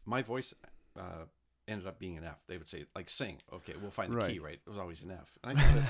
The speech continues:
Speaker 1: I found it later that F is the, uh, it's called the mystic key.
Speaker 2: Oh.
Speaker 1: Yeah, and it's the, uh, in early, uh, music,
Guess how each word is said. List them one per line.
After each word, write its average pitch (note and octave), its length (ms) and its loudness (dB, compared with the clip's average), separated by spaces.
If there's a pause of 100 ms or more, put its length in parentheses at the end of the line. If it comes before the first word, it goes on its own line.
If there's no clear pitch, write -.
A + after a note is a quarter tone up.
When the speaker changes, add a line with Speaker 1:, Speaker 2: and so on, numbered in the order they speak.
(140)
Speaker 1:
I C3+ 60 0
found D3+ 220 0
it - 80 -6
later A#2 260 0
that F2+ 180 -6
F C3 220 -6
is F#2 140 -10
the, E2 240 -10
uh, C#2 120 -14 (1080)
it's - 120 -14
called B2+ 180 -4
the F#2+ 40 -4
mystic - 380 -6
key. F2+ 420 -12 (260)
Speaker 2:
Oh. C4 380 -2
Speaker 1:
Yeah, G2 240 -10 (100)
and F#2+ 140 -8
it's - 220 -14
the, F#2 240 -8
uh, F2 240 -8
in G#2 100 -8
early, A2 400 -4
uh, F2 140 -6
music, F#2 500 -10